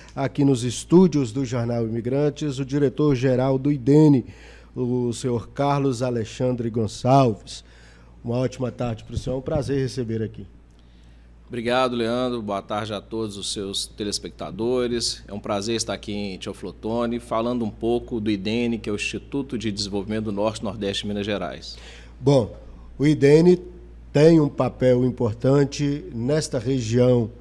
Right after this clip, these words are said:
Speaker 1: onde é considerada uma região muito pobre do Vale do Mucuri e também do Vale do Jequitinhonha. Quais são as ações hoje desenvolvidas com o objetivo de ajudar as pessoas que mais necessitam?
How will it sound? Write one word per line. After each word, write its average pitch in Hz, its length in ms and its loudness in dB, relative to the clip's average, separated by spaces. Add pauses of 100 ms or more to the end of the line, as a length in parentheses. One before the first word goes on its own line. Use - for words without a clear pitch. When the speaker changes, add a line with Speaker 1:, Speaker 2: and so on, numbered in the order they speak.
(280)
Speaker 1:
onde 120 180 0
é 120 60 0
considerada 123 640 -6
uma 120 80 -2
região 120 500 -4 (140)
muito 139 260 -8
pobre 127 560 -2 (320)
do 117 80 -6
Vale 127 200 -2
do 123 120 -6
Mucuri 131 560 -2 (300)
e 135 60 -10
também 143 500 0 (260)
do 131 140 -6
Vale 123 300 -6
do 120 120 -6
Jequitinhonha. 113 720 -6 (760)
Quais 180 200 0
são 160 200 4
as 139 120 2
ações 143 580 4
hoje 131 520 4
desenvolvidas 127 1120 0 (320)
com - 80 -12
o 127 40 -6
objetivo 123 500 -6
de 127 120 -4
ajudar 123 380 -4
as 113 100 -6
pessoas 117 360 -8
que 120 80 -8
mais 113 240 -8
necessitam? 110 600 -12